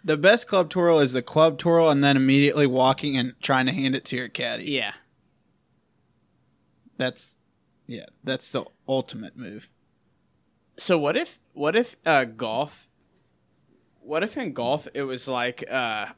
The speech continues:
Speaker 2: <clears throat> baseball, you know how they have, like, the bat flips and stuff? When, uh, they hit a home run, <laughs> what if, like, Tiger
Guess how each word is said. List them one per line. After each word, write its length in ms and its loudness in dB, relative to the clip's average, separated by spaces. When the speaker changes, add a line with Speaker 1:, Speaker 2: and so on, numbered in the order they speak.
Speaker 2:
<clears throat> 340 -2
baseball, 400 0
you 60 0
know 80 0
how 120 2
they 80 0
have, 160 0
like, 160 -6
the 80 -12
bat 320 -4
flips 340 -6
and 140 -6
stuff? 420 -6
When, 300 -2
uh, 240 -4
they 120 -2
hit 140 2
a 40 0
home 240 -2
run, 200 2
<laughs> 500 -6
what 160 0
if, 200 0
like, 240 -2
Tiger 460 -4